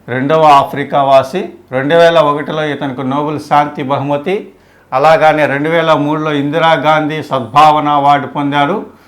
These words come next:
చమురు ఆహార పథకంలో అవినీతి ఆరోపణలు ఎదుర్కొన్నారు ఈయన. So, అవినీతి, చమురు ఆహార పథకంలో అవినీతి ఆరోపణలు ఎదుర్కొన్నటువంటి సెక్రటరీ, యుఎన్ఓ సెక్రటరీ జనరల్ ఎవరు అన్నాడైతే కోఫీ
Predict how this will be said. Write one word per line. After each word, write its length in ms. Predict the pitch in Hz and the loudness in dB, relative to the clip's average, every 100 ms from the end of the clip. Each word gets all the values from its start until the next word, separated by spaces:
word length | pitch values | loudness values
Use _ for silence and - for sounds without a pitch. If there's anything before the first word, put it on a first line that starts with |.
| _ _ _ - | _ _ _ -4
చమురు 360 | 160 170 185 | -2 0 2
ఆహార 400 | 185 170 160 170 | 4 6 6 4
పథకంలో 460 | 151 151 143 156 160 | 2 -2 -2 -2 2
అవినీతి 480 | 143 151 175 175 165 | 2 2 -2 0 2
ఆరోపణలు 580 | 151 151 143 147 143 | 2 0 -4 -4 -4
ఎదుర్కొన్నారు 680 | 143 131 135 147 135 135 123 | -4 -4 -6 -6 -4 -2 -2
ఈయన. 300 | 127 160 196 - _ _ _ _ - | -2 -4 -6 -12 _ _ _ _ -10
So, 60 | 170 139 135 139 | -4 -2 -2 0
అవినీతి, 500 | 131 156 180 175 - | 0 0 -4 -8 -12
చమురు 560 | - 147 170 180 190 | -2 0 2 0 2
ఆహార 500 | 170 151 147 165 160 | 4 4 4 4 4
పథకంలో 720 | 160 151 151 151 143 151 170 208 | 0 -2 -4 -4 -4 -2 -2 0
అవినీతి 640 | 135 143 156 170 165 180 | 0 0 -2 -4 -4 -2
ఆరోపణలు 760 | 156 151 151 151 156 147 147 | 0 0 -2 -4 -4 -6 -4
ఎదుర్కొన్నటువంటి 1200 | 143 139 143 135 147 143 135 143 143 127 233 294 - _ _ - | -4 -4 -6 -6 -6 -6 -4 -4 -6 -4 -6 -6 -20 _ _ -6
సెక్రటరీ, 600 | 156 160 165 - 156 147 | -2 0 -2 -4 -4 -2
యుఎన్ఓ 320 | 156 160 156 | -2 -2 -2
సెక్రటరీ 580 | 151 135 143 151 151 147 | -4 -6 -4 -4 -4 -6
జనరల్ 420 | 139 139 139 139 | -2 -2 -2 -2
ఎవరు 280 | 139 139 139 | -2 -2 -4
అన్నాడైతే 720 | 139 135 131 135 135 247 269 - _ _ | -4 -4 -4 -4 -2 -4 -4 -14 _ _
కోఫీ 340 | 156 165 170 | -2 -2 -2